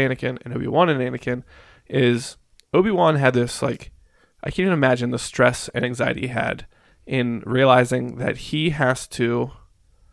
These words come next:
um, even though he didn't want to, he has to teach the one that they think might be the chosen one to bring the balance of the Force.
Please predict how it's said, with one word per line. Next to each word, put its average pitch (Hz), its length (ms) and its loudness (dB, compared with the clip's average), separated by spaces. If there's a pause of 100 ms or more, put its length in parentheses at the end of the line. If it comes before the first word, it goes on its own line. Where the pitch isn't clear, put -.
(180)
um, - 180 -4
even 127 160 -2
though 120 80 0
he 117 80 -4
didn't 117 200 -2
want 170 260 4
to, 113 400 -2
he 143 220 -2
has 135 380 0
to 120 440 -4
teach - 560 -10 (520)
the 131 100 -2
one 127 160 2
that 120 100 0
they 123 140 -2
think 120 320 -6
might 117 160 -2
be 123 100 -2
the 139 140 -4
chosen 127 400 0
one 123 220 -4
to - 100 -14
bring 131 160 -4
the - 60 -6
balance - 320 -6
of - 40 -8
the - 80 -8
Force. - 420 -12